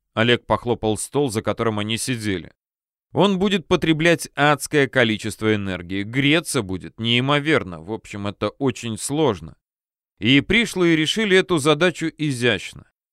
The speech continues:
Они берут один-два человеческих мозга, чаще один, и соединяют их с обычными процессорами при помощи этих самых шин, объединяя таким образом человеческий первичный анализ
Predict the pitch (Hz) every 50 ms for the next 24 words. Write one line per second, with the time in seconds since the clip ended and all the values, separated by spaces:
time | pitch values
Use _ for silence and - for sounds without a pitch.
0 | _ _ _ _ _ _ - 92 110 147 185 220 220 175 196 202 208 233 214 -
1 | 180 160 151 143 190 214 190 165 139 127 139 156 165 160 - - 156 143 139 147
2 | 170 196 160 - 135 - - 110 101 - - 98 98 107 107 107 101 98 98 110
3 | 110 - - - 160 170 - - - 117 107 107 104 90 90 104 110 113 117 131
4 | - _ _ _ _ _ _ _ - 113 131 143 135 120 - 139 139 135 117 131
5 | 147 170 220 214 208 - - 208 180 - - 165 139 123 131 143 139 - 147 143
6 | 131 127 110 - 120 117 - - 180 185 - - 143 127 123 120 113 - - 117
7 | 110 - 147 170 170 156 127 - - 147 135 - 175 - - 165 139 - - -
8 | 156 143 135 135 127 - - - - - 139 113 - - - _ _ _ _ _
9 | _ _ _ - 117 135 120 131 160 156 143 175 180 185 180 156 127 107 98 -
10 | 101 95 - 104 110 139 170 165 143 135 120 101 110 101 95 - _ - - 147
11 | 143 139 143 143 175 170 135 - 127 107 - - 123 113 - - 120 117 120 135
12 | 156 139 - - 117 113 107 104 110 135 170 175 135 98 - - -